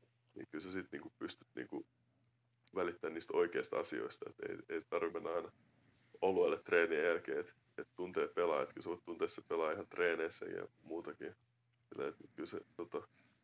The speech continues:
kyllä tommoset kontaktit aina niinku, kyllä niistä on,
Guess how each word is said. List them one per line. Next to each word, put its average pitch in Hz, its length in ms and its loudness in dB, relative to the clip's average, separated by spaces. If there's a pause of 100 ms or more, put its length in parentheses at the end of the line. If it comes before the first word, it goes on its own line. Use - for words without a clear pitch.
kyllä - 120 -4
tommoset 110 240 4
kontaktit 95 520 4
aina 80 200 4
niinku, 78 300 -8 (760)
kyllä 92 160 -4
niistä 95 220 -6
on, 85 140 -12